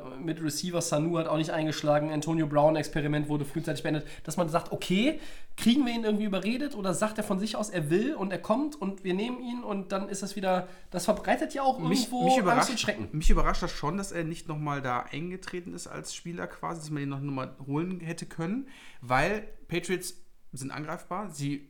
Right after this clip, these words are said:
Speaker 2: könnten nochmal ein Favorit auf dem Titel sein, er wird ja nur für die Patriots spielen, das wissen wir ja, also
Speaker 1: Klar.
Speaker 2: das haben wir gemacht. Aber irgendwie, klar hat er diese, diese, diese Verletzungen, die er mit sich trägt. Trotzdem habe ich gedacht, für so ein paar Spiele kann man ihn noch irgendwo noch einsetzen.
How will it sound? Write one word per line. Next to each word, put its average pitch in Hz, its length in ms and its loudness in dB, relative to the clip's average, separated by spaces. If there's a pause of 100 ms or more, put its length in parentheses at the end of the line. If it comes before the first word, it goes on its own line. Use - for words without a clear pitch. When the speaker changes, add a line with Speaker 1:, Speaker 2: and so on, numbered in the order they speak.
(160)
Speaker 2:
könnten 156 500 0
nochmal 151 240 -2
ein 143 40 -6
Favorit 139 280 -6
auf 131 80 -10
dem 123 80 -10
Titel 160 160 -8
sein, 151 120 -2
er 127 140 0
wird 147 100 4
ja 147 80 6
nur 143 120 6
für 147 100 0
die 123 60 -2
Patriots 127 320 -2
spielen, 120 180 -2
das 113 80 -4
wissen 123 220 -4
wir 101 80 -6
ja, - 60 -8
also - 120 -10
Speaker 1:
Klar. 165 160 2
Speaker 2:
das 107 100 -4
haben 131 80 -2
wir 120 80 -2
gemacht. 139 240 -4 (680)
Aber 160 580 2 (100)
irgendwie, 165 640 -2 (280)
klar 202 180 0
hat 180 80 2
er 160 40 2
diese, 139 300 0
diese, 123 340 -4
diese 120 200 -8
Verletzungen, 175 560 -6
die 180 100 -6
er 175 80 -2
mit 180 160 -4
sich - 160 -8
trägt. - 380 -6 (280)
Trotzdem 170 560 -2 (380)
habe 147 100 -6
ich 147 60 -8
gedacht, 151 160 -4
für - 80 -6
so 120 120 -4
ein - 60 -6
paar - 240 -6
Spiele - 400 -4
kann 185 200 -6
man 202 80 -2
ihn 190 80 -2
noch 180 100 -6
irgendwo 247 360 -6
noch 196 120 -6
einsetzen. 214 680 -2